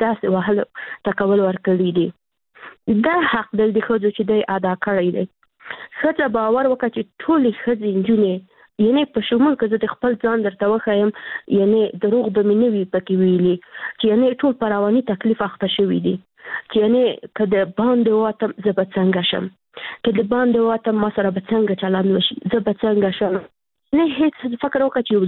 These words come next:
زنداني دی، چې زه د دې زندان نه ووځم، ما سره به څنګه چلند وشي، زه به ووهل شم، زه به وټکول شم. یعنی ټول یې دا په زندان کې اچول شوي دي. دا د ښځو د نجونو حق دی چې ورته ورکړی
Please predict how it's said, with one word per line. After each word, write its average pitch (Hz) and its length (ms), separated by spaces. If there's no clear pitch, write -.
زنداني 190 420
دی، 190 180
چې 202 120
زه 233 100
د 196 140
دې 214 260
زندان 220 280
نه 214 120
ووځم، 214 300
ما - 80
سره 208 100
به 202 160
څنګه 262 220
چلند 190 340
وشي، 190 300
زه 196 100
به 202 140
ووهل 220 480
شم، 202 240
زه 185 40
به 185 140
وټکول 226 560
شم. 202 240
یعنی 262 280
ټول 262 200
یې 220 100
دا 214 200
په 196 140
زندان 196 320
کې 208 160
اچول 185 480
شوي 185 320
دي. - 100
دا 214 80
د 214 180
ښځو 214 220
د - 0
نجونو 196 340
حق 240 240
دی 294 80
چې 277 100
ورته 240 340
ورکړی 233 420